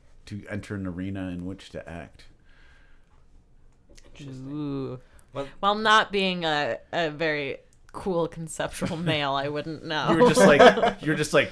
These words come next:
Speaker 1: "Hey, you goober, put those walls back up."
Speaker 3: <laughs> What are you doing with a perfectly good wall? You got it all
Speaker 1: <laughs> Yeah.
Speaker 3: dusty.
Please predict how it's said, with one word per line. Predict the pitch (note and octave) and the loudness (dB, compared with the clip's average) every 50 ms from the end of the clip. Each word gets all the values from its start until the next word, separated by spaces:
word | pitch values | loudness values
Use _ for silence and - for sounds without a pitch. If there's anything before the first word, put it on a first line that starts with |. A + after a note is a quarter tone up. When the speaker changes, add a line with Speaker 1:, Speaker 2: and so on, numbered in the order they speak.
| - - | -4 -2
Speaker 1:
"Hey, | - E3+ E3 | -2 0 0
you | D#3+ E3 E3+ D#3+ C#3+ | 0 0 0 0 0
goober, | B2 D3+ E3 E3 E3+ D3 C3+ B2 | 0 4 4 4 4 4 0 -2
put | - F3+ G3+ F#3 | -2 -2 -2 2
those | D#3+ D#3 B3+ A#3 | 2 2 2 2
walls | D3+ C#3 C#3 D3 - D3 - | 4 6 8 8 8 6 6
back | - C#3 C3+ - - - - | 4 2 4 4 2 0 0
up." | A#2+ - - D#3+ - - | 2 2 4 2 4 6
Speaker 3:
<laughs> | - D4+ F#3+ F#3+ E4+ D#4 - - B3 A#3+ A#3+ - A#3+ A#3 A3+ - A3+ A3 G#3+ - - - - - - - - - - - - - | 6 8 10 10 10 10 10 8 6 6 6 6 6 4 6 4 4 2 2 0 -2 -4 -4 -6 -6 -10 -14 -12 -12 -12 -6 2
What | - A3 A#3+ | 6 6 8
are | B3+ | 8
you | C4 C4+ | 6 8
doing | C4+ C#4+ C#4+ | 10 10 10
with | C4+ C4 C4 | 10 8 6
a | C#4 | 4
perfectly | - - - A#3+ A#3+ C4 C4 C4 B3+ | 2 4 2 4 4 4 4 4 4
good | B3 B3+ C4 A#3+ | 4 4 2 2
wall? | B3 B3+ C4+ C#4 C#4 C4+ B3 | 4 4 6 8 8 8 8
You | A#3 G#3 | 8 6
got | F#3 G#3+ A3 A#3 | 6 6 6 8
it | A#3+ | 8
all | B3 A#3+ A#3+ | 8 6 6
Speaker 1:
<laughs> | |
Yeah. | G#3+ | 6
Speaker 3:
dusty. | F#3+ F#3+ G3 G3+ G3+ A#3+ A#3+ - G#3+ A3+ A#3 A#3+ B3+ C4 - | 4 4 4 4 4 2 2 2 4 4 4 4 4 2 -2